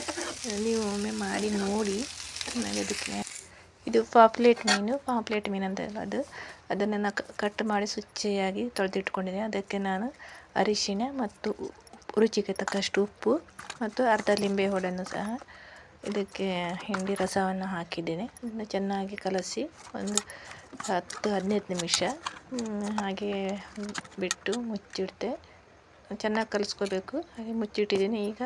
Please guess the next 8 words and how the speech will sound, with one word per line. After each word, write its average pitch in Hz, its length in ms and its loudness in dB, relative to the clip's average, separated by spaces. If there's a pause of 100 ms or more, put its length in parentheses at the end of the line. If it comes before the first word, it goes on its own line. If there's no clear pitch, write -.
ಅದಕ್ಕೆ 254 360 -4 (580)
ಗೋಧಿ 214 320 4
ರವೆ 208 300 -2 (680)
ಮತ್ತು 214 200 -6
ಅಕ್ಕಿ - 420 -4
ಹಿಟ್ಟು, 202 380 0 (1300)
ಆ, - 20 -4 (600)
ಅರಿಶಿಣ, 208 440 0